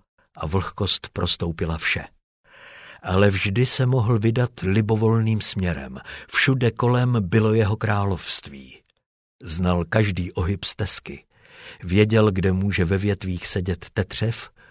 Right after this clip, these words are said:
kde může na břeh Pelimu vyjít mohutný los.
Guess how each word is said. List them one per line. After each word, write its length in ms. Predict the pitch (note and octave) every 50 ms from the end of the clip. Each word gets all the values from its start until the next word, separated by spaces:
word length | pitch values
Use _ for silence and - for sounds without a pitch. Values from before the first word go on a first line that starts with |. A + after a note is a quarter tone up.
| - - - - - -
kde 260 | G#2 F#2+ F#2+ G#2+ G2
může 320 | G2+ G#2+ G#2+ F#2 G2+ G2
na 120 | F#2+ F#2+ F#2+
břeh 300 | G2 - G2+ F2+ - -
Pelimu 500 | - - G2+ G2 G#2 G#2 G2 G2+ G#2 F#2+
vyjít 500 | F2+ F#2+ F#2 G2 G2+ F#2+ F2 D#2+ - -
mohutný 600 | E2+ F2+ F#2 D#2+ F#2+ F2 - - F2+ F2+ F2+ E2+
los. 480 | D#2 D2+ C#2+ - - - - - -